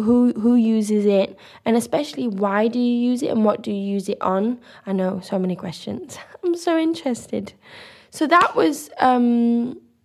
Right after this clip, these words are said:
topic one, buy now, pay later. Very interesting topic. And, and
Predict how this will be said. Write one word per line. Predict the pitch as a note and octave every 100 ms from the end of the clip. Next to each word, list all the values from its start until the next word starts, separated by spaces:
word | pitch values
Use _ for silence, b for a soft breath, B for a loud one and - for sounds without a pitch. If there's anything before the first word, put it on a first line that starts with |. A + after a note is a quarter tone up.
| - -
topic | - B3+ C4 A#3+
one, | A#3 F3+ G3 B3 - b b b _
buy | G#3+ B3
now, | B3 G#3+ G3+
pay | G3+ G3 F#3+
later. | F3+ F#3 - F#3+ A3+ - _
Very | - G#4 F4
interesting | B3 A3 F#3+ - F#3+
topic. | F3 E3+ F3 - - B B B
And, | B3 C4 C4 -
and | C#4